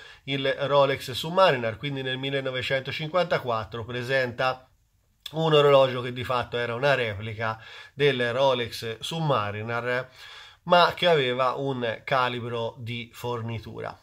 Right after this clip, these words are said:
Sapete anche, perché ve l'ho detto tantissime volte, che finalmente negli anni settanta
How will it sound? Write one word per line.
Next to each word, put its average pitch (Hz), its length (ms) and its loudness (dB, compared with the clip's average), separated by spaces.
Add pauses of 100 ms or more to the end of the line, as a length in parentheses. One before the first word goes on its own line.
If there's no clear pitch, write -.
Sapete 156 480 0
anche, 143 540 2 (100)
perché 127 280 -6
ve 123 100 -6
l'ho 127 100 -2
detto 135 580 -4
tantissime 143 640 -2
volte, 113 400 -2
che 113 160 -10
finalmente 127 760 -2
negli 113 240 -8
anni 117 320 -2
settanta 107 720 -10